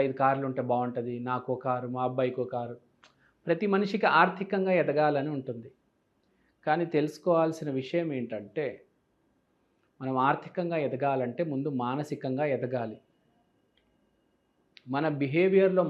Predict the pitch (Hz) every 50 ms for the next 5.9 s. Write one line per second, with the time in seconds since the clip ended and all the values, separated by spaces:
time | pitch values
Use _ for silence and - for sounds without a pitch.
0 | 139 135 143 147 156 156 160 147 135 - - - 147 139 175 226 - - - _
1 | _ _ _ _ _ _ _ _ _ _ _ - 131 131 - - 208 214 - -
2 | 147 143 156 151 - 175 160 - 175 165 160 143 139 135 135 131 - 143 139 143
3 | 147 185 208 190 160 143 139 135 - - 131 - - - - 131 123 123 123 135
4 | 135 123 117 - - _ _ _ _ _ _ _ _ _ _ _ _ _ _ _
5 | _ _ _ _ _ _ _ _ _ _ _ _ _ _ _ 190 180